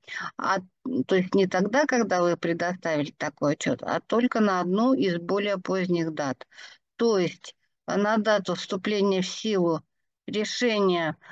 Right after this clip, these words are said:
по камеральной проверке, либо в течение десяти дней со дня окончания срока п-, камеральной проверки, либо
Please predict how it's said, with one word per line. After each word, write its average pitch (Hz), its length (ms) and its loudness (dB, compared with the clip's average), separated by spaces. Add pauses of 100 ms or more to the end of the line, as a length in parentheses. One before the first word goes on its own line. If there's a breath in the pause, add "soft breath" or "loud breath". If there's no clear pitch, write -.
(160 loud breath)
по 226 220 2
камеральной 185 720 2
проверке, 180 800 -2 (460)
либо 226 500 2
в 185 60 -6
течение 190 760 0
десяти 202 640 -2
дней 180 640 0 (420 loud breath)
со - 340 -4
дня 190 400 -2
окончания 185 1000 0
срока 165 500 -4
п-, - 180 -12
камеральной 233 640 2
проверки, 247 640 -2 (340 loud breath)
либо 208 600 0